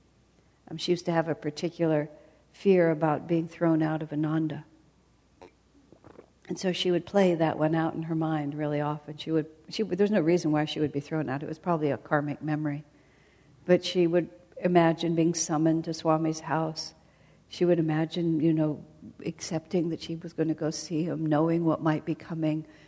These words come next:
She would imagine herself walking down the walkway, opening the door, sitting with him, just because there was a vritti within her that was anxious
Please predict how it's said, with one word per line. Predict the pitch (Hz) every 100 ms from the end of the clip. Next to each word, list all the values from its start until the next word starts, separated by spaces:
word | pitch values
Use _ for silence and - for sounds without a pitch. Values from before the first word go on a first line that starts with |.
| -
She | 175
would | 180
imagine | 165 160 170
herself | 165 165
walking | 143 139 151 - 185
down | 165 170
the | 175
walkway, | 156 131 165 - 170
opening | 143 170 165 190 190
the | 175
door, | 160 156 165 165
sitting | - 175 185
with | 190 190
him, | 190 185 - - - _
just | 226 240 -
because | 262 - 208 190 -
there | 185 185
was | 190 190
a |
vritti | 175 190 240 285 220 165
within | 170 170 208 254
her | - 165 147 180 - _ _ _ _ _ _ _ _ -
that | 180 156
was | 190 180
anxious | - 240 320 - 170 160 -